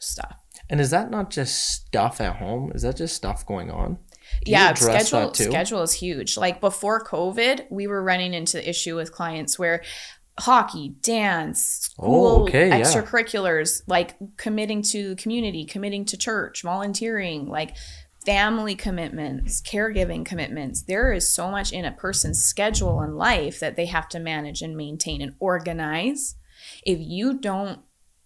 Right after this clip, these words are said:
Speaker 1: simplify that schedule and make sure that you are picking what's really, truly important and what is your priority, I mean, you can get overwhelmed and overrun with, with stuff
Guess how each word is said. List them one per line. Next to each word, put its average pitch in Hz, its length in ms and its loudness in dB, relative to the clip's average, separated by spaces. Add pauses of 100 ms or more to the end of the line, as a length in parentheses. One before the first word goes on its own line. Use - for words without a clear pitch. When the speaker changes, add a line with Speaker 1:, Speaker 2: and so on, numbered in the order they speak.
(260)
Speaker 1:
simplify 196 840 2
that 170 240 -2
schedule 185 800 -2 (260)
and 185 180 -2
make 185 180 -2
sure 190 220 0
that 165 160 -2
you 165 400 -4
are 175 120 0
picking 180 360 -8
what's 165 260 -6
really, 180 320 -2
truly 196 300 -4
important 156 560 -6 (340)
and 175 160 -4
what 185 220 -2
is 185 220 -4
your 160 140 -6
priority, 165 880 -2 (840)
I 180 120 0
mean, 180 240 -2
you 190 160 -2
can 202 180 -8
get - 240 -6
overwhelmed 165 600 0
and 165 100 -8
overrun 151 800 -6
with, 160 440 -8 (140)
with 170 380 -6 (200)
stuff - 520 -4